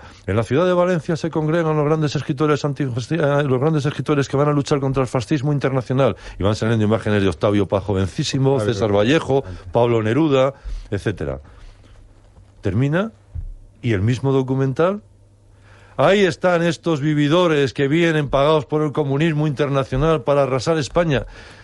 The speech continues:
Speaker 1: Y le digo, me parece que era Álvaro del Amo, Alfonso del Amo, el mon-, el que estaba en el cargo, y digo, "Oye, ¿qué es esto? He visto el mismo documental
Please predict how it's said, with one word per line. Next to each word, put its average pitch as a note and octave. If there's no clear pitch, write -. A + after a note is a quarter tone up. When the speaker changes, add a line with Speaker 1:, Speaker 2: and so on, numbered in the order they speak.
Speaker 1:
Y A2
le G#2
digo, D3+
me B2
parece C3
que B2+
era C3+
Álvaro C3+
del B2+
Amo, B2+
Alfonso A#2
del B2+
Amo, B2
el G#2+
mon-, A2+
el G#2+
que F#2+
estaba B2
en B2
el A#2
cargo, C3
y C3
digo, G2
"Oye, E2+
¿qué F2
es -
esto? -
He G2+
visto A#2
el F2+
mismo G2+
documental A2